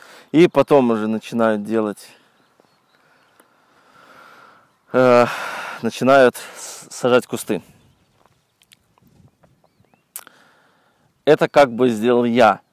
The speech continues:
<laughs> теперь. Вот, друзья, э, значит, дождь нас немножко останавливает в работе.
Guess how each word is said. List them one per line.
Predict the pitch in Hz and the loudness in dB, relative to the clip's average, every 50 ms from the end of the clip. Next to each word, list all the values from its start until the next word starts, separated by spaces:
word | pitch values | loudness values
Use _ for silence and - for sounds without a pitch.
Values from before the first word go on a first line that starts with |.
| _ - | _ -20
<laughs> | - - - - | -18 -18 -18 -12
теперь. | - 123 110 - - 120 107 98 - - _ _ _ _ _ - - - - - - - - - _ _ _ _ _ _ _ _ _ _ _ _ _ _ _ _ _ _ _ _ _ _ _ _ _ _ _ _ _ _ _ _ _ _ _ _ _ _ _ _ _ _ _ _ _ _ _ _ _ | -10 -10 -8 -6 -4 -4 -4 -4 -6 -10 _ _ _ _ _ -20 -20 -20 -20 -20 -20 -20 -20 -20 _ _ _ _ _ _ _ _ _ _ _ _ _ _ _ _ _ _ _ _ _ _ _ _ _ _ _ _ _ _ _ _ _ _ _ _ _ _ _ _ _ _ _ _ _ _ _ _ _
Вот, | - 113 127 156 156 131 | -8 -2 2 4 4 4
друзья, | 113 113 113 101 107 117 107 101 82 - | 4 2 2 2 2 2 2 2 2 0
э, | - 107 110 110 110 113 110 110 107 | 2 4 6 6 6 6 6 4 2
значит, | 107 117 123 117 - - 127 110 98 104 | 0 -2 -2 -2 -4 -8 -10 -10 -8 -6
дождь | 104 135 165 156 - - | -2 -2 -2 -2 -2 -2
нас | 127 131 131 113 180 | -2 -2 -2 -2 -4
немножко | 139 127 135 139 - - - 123 | -6 -4 -4 -6 -4 -4 -6 -6
останавливает | - - 139 127 123 123 120 113 117 113 117 113 - | -6 -6 -4 0 0 0 0 0 0 0 0 -2 -2
в | 113 113 | 0 0
работе. | 123 135 131 156 196 208 - - - 110 95 | 2 2 4 4 4 4 2 0 -4 -6 -6